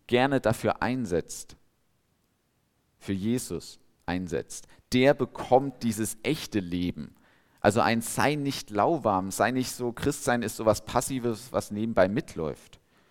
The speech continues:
Folge Jesus ganz nach, wie der reiche Jüngling, der sich abwendet,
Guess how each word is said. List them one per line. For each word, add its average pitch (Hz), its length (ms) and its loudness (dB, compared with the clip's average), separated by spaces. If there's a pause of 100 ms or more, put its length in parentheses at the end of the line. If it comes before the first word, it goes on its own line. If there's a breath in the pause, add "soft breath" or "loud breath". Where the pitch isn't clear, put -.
(920)
Folge 151 600 4
Jesus 117 880 -2
ganz 104 380 2
nach, 85 420 0
wie 131 100 0
der 135 180 6
reiche 113 260 4
Jüngling, 135 600 -2 (220 loud breath)
der 113 100 4
sich 107 240 -2
abwendet, 104 760 2